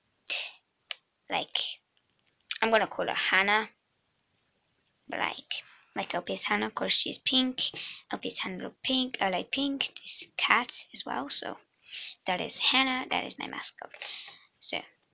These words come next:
I was gonna say goodbye with this one, but I better say goodbye with my new mascot, so. Bye bye guys, thank you very much for watching, and please subscribe,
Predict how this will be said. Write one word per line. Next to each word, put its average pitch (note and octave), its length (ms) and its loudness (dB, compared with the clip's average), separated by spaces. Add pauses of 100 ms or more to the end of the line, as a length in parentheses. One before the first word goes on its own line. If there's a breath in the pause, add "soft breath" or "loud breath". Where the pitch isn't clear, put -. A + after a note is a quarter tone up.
(680)
I G#3+ 80 8
was A#3 160 8
gonna G#3+ 240 6
say F#3 300 6
goodbye E3+ 300 2
with D3+ 140 -6
this A3+ 240 4
one, A#3+ 300 0
but - 280 -4
I G2+ 100 2
better - 260 0
say - 220 2
goodbye A#3 280 0
with C4+ 160 0
my C#4+ 180 0
new D4+ 180 2
mascot, D#4+ 480 2
so. - 280 4 (1040 loud breath)
Bye G#3 120 -4
bye G#3 280 0
guys, C4+ 380 -2
thank G3 220 -8
you - 80 -10 (100)
very G3 220 -6
much G3+ 200 -6
for - 120 -6
watching, A#3 440 0 (140)
and G3+ 460 -2 (400 loud breath)
please G#3+ 280 4
subscribe, A3 600 -2